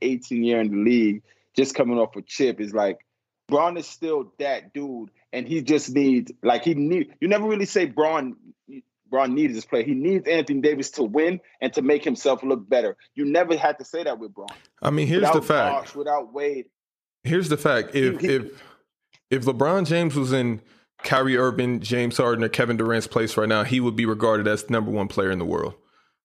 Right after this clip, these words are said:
Speaker 2: because his load would be so much easier that it wouldn't even be funny. And Dale, you can correct me if I'm wrong.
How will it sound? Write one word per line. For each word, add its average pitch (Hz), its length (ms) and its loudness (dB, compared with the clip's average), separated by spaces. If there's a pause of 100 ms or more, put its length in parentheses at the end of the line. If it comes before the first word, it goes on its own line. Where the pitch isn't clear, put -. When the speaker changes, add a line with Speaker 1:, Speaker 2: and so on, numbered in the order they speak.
(220)
Speaker 2:
because 131 280 0
his 123 180 0
load 147 320 2
would 135 120 0
be 123 120 0
so 135 480 -2
much 123 460 0
easier 104 680 -2 (640)
that 127 180 2
it 120 60 0
wouldn't 127 320 -2
even 107 200 -2
be 101 140 -4
funny. 90 420 -4 (200)
And 117 120 0
Dale, 123 140 2
you 135 140 0
can 135 80 -2
correct 131 360 0
me 123 120 0
if 113 120 -4
I'm 113 220 2
wrong. 101 160 -2